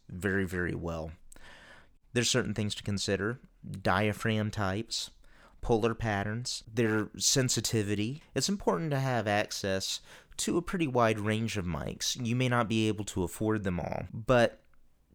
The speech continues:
chances are somebody in your circle probably has one. Maybe talk to them. See if they'd be willing to loan you out one or rent one. Or you may be able to track a little bit in their digs,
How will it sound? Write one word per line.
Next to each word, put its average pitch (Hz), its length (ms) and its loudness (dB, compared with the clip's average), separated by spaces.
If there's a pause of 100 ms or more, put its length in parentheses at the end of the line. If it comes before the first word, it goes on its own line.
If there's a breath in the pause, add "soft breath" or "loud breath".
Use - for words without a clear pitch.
chances 151 480 0
are 120 480 4
somebody 127 440 2
in 123 120 0
your 117 80 0
circle 110 600 -2
probably 110 480 4
has 98 340 2
one. 117 460 -2
Maybe 127 320 2
talk 151 320 2
to 104 100 -4
them. 55 360 -4
See - 200 2
if 117 140 4
they'd 113 180 4
be 107 140 4
willing 107 360 2
to 104 120 -4
loan 98 360 2
you 101 140 2
out 98 280 2
one 92 260 0
or 95 160 0
rent 104 260 2
one. 92 440 -2
Or 104 440 6
you 104 140 -2
may 107 180 4
be 104 220 4
able 101 140 2
to 95 400 0
track 98 400 0
a 110 40 2
little 98 260 0
bit 98 440 0
in 92 200 2
their 107 220 4
digs, 95 640 0